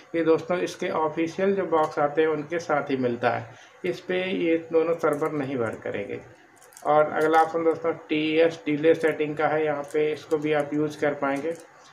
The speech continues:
अब आगे देख लें तो ये दोस्तों अपनी यूएसबी play करने के लिए, यहाँ पे यूएसबी अप से upgrade करने के लिए और यूएसबी में backup लेने के लिए यहाँ पे इसको यूज़ कर रहे हैं। तो दोस्तों ये था हमारा StarSat का software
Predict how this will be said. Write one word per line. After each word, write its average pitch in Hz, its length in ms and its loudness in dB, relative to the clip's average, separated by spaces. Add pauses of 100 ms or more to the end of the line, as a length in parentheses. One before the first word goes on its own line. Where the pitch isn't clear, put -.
(160)
अब 139 140 -4
आगे 143 240 4
देख 147 280 0
लें 156 180 -2
तो 156 120 -2
ये 160 220 -2
दोस्तों 165 300 0
अपनी 165 300 2
यूएसबी 156 460 2
play 156 280 2
करने 151 340 0
के 147 120 -6
लिए, 151 140 0
यहाँ 143 220 0
पे 143 200 -2
यूएसबी 143 520 -4 (400)
अप 143 280 -2
से 151 180 2
upgrade 143 420 2
करने 147 300 2
के 143 80 -8
लिए 143 140 -2
और 139 180 0
यूएसबी 139 360 0
में 143 200 -2
backup 131 380 0
लेने 135 260 0
के 127 120 -8
लिए 127 140 -2
यहाँ 123 120 -2
पे 147 160 -8
इसको 143 280 -6
यूज़ 117 260 -4
कर - 80 -8
रहे 113 140 -10
हैं। 117 120 -16 (380)
तो 165 60 -2
दोस्तों 165 280 4
ये 180 280 0
था 170 500 2
हमारा 151 680 4 (520)
StarSat 151 600 0
का 147 80 2
software 147 640 -2